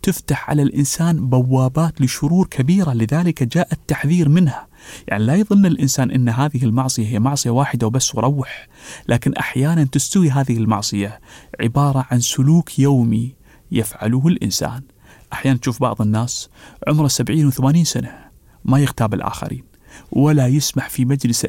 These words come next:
إن في أحد يغتاب الناس، ولا يقبل بهذا الأمر إطلاقا. يوم تفتش في الموضوع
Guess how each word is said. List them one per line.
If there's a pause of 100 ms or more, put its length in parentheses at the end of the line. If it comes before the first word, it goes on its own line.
إن
في
أحد
يغتاب
الناس، (240)
ولا
يقبل
بهذا
الأمر (140)
إطلاقا. (520)
يوم
تفتش
في
الموضوع